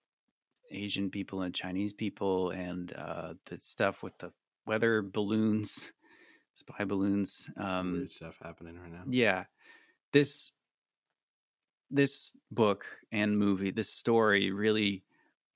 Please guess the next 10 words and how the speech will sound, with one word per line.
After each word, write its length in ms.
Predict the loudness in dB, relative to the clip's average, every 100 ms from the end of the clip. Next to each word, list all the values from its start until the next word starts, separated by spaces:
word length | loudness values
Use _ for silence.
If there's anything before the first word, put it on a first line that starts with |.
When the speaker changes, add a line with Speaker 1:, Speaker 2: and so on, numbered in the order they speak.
| _ _ _ _ _ _ _ _ _ -2
Speaker 1:
really 380 | 2 6 6 4
illustrates 840 | 4 4 2 2 2 2 0 -2
that 300 | 2 2 2
no 160 | 0 0
matter 440 | 2 4 4 2
what, 640 | -4 -2 2 2 0 -8 -12 _ _ _ -14
uh, 240 | -10 -8 -10 _ _ _ _ _ _
governments 760 | 0 2 4 2 0 -2 -4 -6 -10 _
are 80 | -6
doing 400 | -4 -4 -6